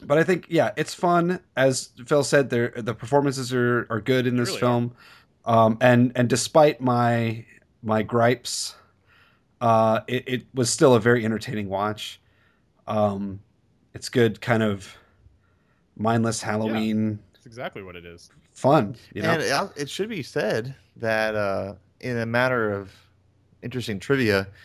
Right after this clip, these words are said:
Speaker 3: this, this film came out in nineteen eighty-seven, which was the same year that another notable vampire film directed by Catherine Bigelow came out called Near Dark.
Speaker 1: Oh.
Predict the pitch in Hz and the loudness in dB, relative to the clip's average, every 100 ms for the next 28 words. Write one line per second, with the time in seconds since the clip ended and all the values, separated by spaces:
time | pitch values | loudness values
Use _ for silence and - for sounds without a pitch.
0 | - _ - - - 131 - 151 147 147 | -20 _ -20 -14 -6 -6 0 0 2 0
1 | 131 127 117 110 113 110 117 104 101 - | 4 4 2 -2 -6 -6 -8 -6 -4 0
2 | 123 107 98 98 - _ _ _ 117 - | 0 0 -6 -10 -18 _ _ _ -10 -4
3 | 120 117 110 147 139 127 131 120 110 104 | -4 -2 0 0 0 2 2 4 4 4
4 | 113 139 139 110 107 101 98 95 101 92 | 0 0 0 2 2 0 -4 -2 -4 -2
5 | 101 98 - 104 98 98 98 _ _ _ | -4 -4 -4 -4 -4 -6 -12 _ _ _
6 | _ - 117 110 107 107 - 120 113 110 | _ -2 -2 -2 -2 -2 0 -2 -2 -6
7 | 95 127 131 98 90 101 95 92 90 - | -4 -2 0 0 -2 -8 -4 -2 -4 -6
8 | - 101 98 101 113 113 110 117 98 - | -6 -4 -4 -2 0 0 2 2 2 2
9 | 120 143 113 90 | 6 6 4 -2